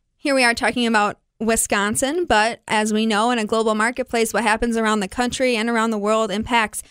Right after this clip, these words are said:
how our commodities move and the price that we see in the market. Any, uh, severe weather events or any weather patterns that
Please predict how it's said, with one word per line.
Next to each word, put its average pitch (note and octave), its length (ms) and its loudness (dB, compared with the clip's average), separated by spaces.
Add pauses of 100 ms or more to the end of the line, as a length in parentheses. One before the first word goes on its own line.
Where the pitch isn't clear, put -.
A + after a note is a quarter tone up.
(160)
how A#3+ 160 2
our A3 100 2
commodities A#3 720 0
move B3 500 0 (220)
and A3 140 0
the G#3 60 -4
price A#3+ 260 0
that A#3 140 0
we A3 100 -2
see A#3 200 -2
in A3+ 80 2
the G#3 80 0
market. G3+ 560 -2 (220)
Any, D#4 340 2
uh, A3+ 280 2
severe C4+ 420 0
weather B3 340 2
events A#3 520 0
or G#3 280 0
any B3+ 380 0
weather A#3 300 2
patterns A3 460 0
that G#3+ 260 -2